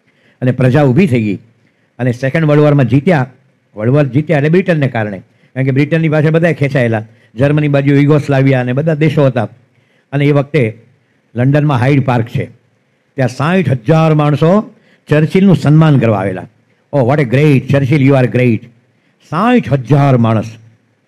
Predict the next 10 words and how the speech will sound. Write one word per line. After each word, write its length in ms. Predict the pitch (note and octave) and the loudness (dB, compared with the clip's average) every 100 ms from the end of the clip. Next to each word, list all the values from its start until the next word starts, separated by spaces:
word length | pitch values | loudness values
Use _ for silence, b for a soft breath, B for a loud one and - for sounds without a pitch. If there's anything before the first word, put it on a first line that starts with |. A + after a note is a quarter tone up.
| _ _ _ _ _ _ _ _ _ | _ _ _ _ _ _ _ _ _
એ 60 | C3+ | -2
વખતે 200 | C#3 C#3+ | 0 0
એક 100 | C3+ | -2
પત્રકારે 460 | C3+ D3 D3 C#3 C3+ | -2 0 0 2 2
કીધું 220 | C#3+ D3+ | 2 2
કે 80 | C3 | 2
"જોયું, 380 | C#3+ G3 C#3+ - _ _ _ | 4 4 2 -4 _ _ _
તમારી 280 | - C#3 D3 | -4 -2 -2
કુને 320 | C#3 D3+ E3+ | 0 2 2
જુઓ, 320 | D3+ D3+ D#3 | 4 4 2